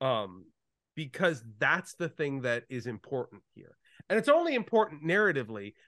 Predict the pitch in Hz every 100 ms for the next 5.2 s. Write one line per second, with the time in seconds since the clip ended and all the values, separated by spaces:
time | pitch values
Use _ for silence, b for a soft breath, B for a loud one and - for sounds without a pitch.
0 | _ 143 180 202 202 247 185 196 214 160
1 | 143 - 127 135 113 123 113 107 107 101
2 | 87 - - - - 113 120 110 - _
3 | - - 175 240 262 208 180 160 160 165
4 | 156 156 151 147 143 135 160 127 110 107
5 | 160 131